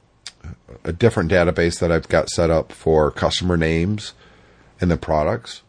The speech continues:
<clears throat> And now the products are just services or advertising.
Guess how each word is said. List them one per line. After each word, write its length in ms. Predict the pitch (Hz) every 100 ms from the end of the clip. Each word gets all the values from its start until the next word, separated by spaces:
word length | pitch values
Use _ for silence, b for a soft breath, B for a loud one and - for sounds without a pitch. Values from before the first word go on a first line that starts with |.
| _ _
<clears throat> 300 | _ _ -
And 640 | 202 254 254 254 95 90
now 120 | 104
the 80 | 95
products 380 | - 139 107 -
are 60 | 80
just 200 | 80 -
services 680 | 82 73 73 62 78 - _ b b b
or 220 | 98 -
advertising. 800 | 85 76 67 71 58 - 85